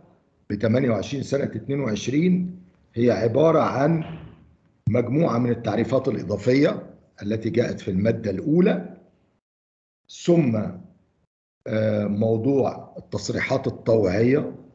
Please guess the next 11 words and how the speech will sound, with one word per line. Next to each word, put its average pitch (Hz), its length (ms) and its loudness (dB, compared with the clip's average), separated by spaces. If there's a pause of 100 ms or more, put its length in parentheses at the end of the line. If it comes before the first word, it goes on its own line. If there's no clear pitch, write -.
(480)
التي 113 280 -4
جاءت 113 300 0
في 104 100 -8
المادة 104 360 0
رقم 90 380 -4
عشرة، 175 600 -2 (1300)
أيضا 127 600 4 (160)
المادة 113 540 -2
رقم 120 340 -2
تلتاشر 107 760 -4
المرتبطة 98 840 -4